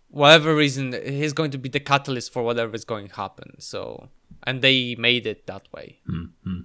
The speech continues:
Speaker 2: Yeah, I'd say he seems to have been very, uh, kind of well placed to, to make the case for the resistors to the Oankali.
Speaker 1: Yep.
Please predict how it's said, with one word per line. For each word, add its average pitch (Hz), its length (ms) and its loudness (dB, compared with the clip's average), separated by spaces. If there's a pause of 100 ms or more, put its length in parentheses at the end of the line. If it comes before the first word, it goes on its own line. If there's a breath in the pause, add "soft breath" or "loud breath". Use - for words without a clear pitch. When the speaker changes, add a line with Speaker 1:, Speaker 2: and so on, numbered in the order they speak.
Speaker 2:
Yeah, 95 220 4 (100)
I'd 104 140 -4
say 107 260 2
he 101 200 -2
seems 107 320 4
to 107 120 0
have 95 120 2
been 95 240 2
very, 92 380 0
uh, 90 260 -2
kind 98 200 -2
of - 260 -8
well 104 240 4
placed - 600 2 (180)
to, 90 320 -2 (500 soft breath)
to 120 100 2
make 104 280 2
the 98 120 -2
case 101 440 0
for - 160 -2
the 98 140 -2
resistors 95 640 -4
to 98 180 -2
the 92 140 -6
Oankali. 90 580 -6
Speaker 1:
Yep. - 160 -2